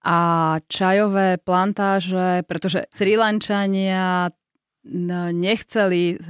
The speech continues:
tú ťažkú prácu vykonávať, tak tam doviezli jedno etnikum z Indie, ktoré ale, e, v časoch, e, postupných, e,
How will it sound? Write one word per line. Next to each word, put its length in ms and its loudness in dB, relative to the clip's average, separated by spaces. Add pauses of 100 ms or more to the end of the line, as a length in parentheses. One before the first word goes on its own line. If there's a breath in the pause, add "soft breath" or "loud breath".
(400)
tú 180 -6
ťažkú 400 -2
prácu 400 -4
vykonávať, 640 -2
tak 140 -12
tam 180 -4
doviezli 480 0
jedno 260 -2
etnikum 800 -4
z 240 -12
Indie, 560 0 (640 loud breath)
ktoré 340 2
ale, 300 2
e, 40 -4 (420)
v 80 -6 (100)
časoch, 880 0
e, 240 4 (640 loud breath)
postupných, 960 -2
e, 100 -2